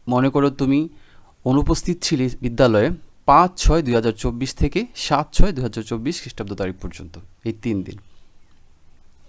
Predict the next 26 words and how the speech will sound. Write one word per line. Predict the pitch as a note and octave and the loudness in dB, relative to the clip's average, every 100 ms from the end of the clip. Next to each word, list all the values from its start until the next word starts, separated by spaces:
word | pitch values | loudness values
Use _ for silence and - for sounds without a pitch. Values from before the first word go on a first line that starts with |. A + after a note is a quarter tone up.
| - - | -14 0
তারপরে | A#2+ A#2+ C#3+ | 4 6 6
লিখবে | C#3 B2+ A#2+ - - - - - _ - - - | 4 2 -4 -6 -16 -20 -20 -20 _ -20 -20 -2
এত-, | C3 - - | 0 0 -6
অতএব | - B2+ D#3+ D3+ E3+ - - | 0 2 4 4 6 6 6
মহোদয় | B2 D3+ E3+ | 4 2 2
সমীপ-, | F3 - D#3 D3 - | 4 6 4 4 2
সমীপে, | - C#3 D3 B2+ B2 - | 0 0 2 0 -2 -4
সমীপে, | - C3+ C#3+ C#3 - - | -2 2 2 0 -4 -6
সমীপে | - - C3 C#3 D3+ | -4 0 2 2 2
আকুল | C#3 B2 - F3+ | 2 0 2 4
আবেদন, | C3+ G#2+ G#2+ F#3 - - - - - | 6 4 0 -4 -8 -20 -20 -20 -4
উক্ত | D3+ - F3+ | -4 0 -2
তিন | F#3 F3+ E3+ | 0 -2 0
দিনের | E3+ E3+ | 0 0
ছুটি | - D3+ C3+ D3+ | 0 0 2 0
মঞ্জুর | C3 C3 D3 | 0 0 -2
করে | C#3+ A#2+ A2 D3+ - - - - - _ - - - - | 0 0 0 -2 -8 -18 -20 -20 -20 _ -20 -20 -12 -4
আমাকে | A2+ A#2+ B2 | -2 -2 -4
জরিমানা | A2 A#2+ A#2+ D3 E3+ - | -4 -4 -2 -2 -2 -2
ও | A#2+ | -2
শাস্তি | - - A#2+ | -2 -6 2
প্রদান | - G#2 G#2+ | 4 4 2
হতে | G#2 G#2 | -4 -6
রেহাই | G2+ G2+ G#2 | -4 -4 -6
দানের | G2+ G#2 A2 A#2 | -4 -4 -4 -6
জন্য | G#2+ A#2+ D#3 | -6 -4 -4